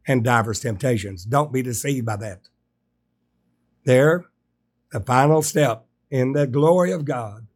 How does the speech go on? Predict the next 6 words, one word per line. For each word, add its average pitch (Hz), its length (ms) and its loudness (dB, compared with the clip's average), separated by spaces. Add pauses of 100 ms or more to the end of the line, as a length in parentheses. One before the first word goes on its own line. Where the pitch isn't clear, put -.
(960)
is 113 520 0
adding 131 380 -2
to 127 140 -4
brotherly 131 440 -4
kindness, 139 640 -6 (460)
charity. 117 640 0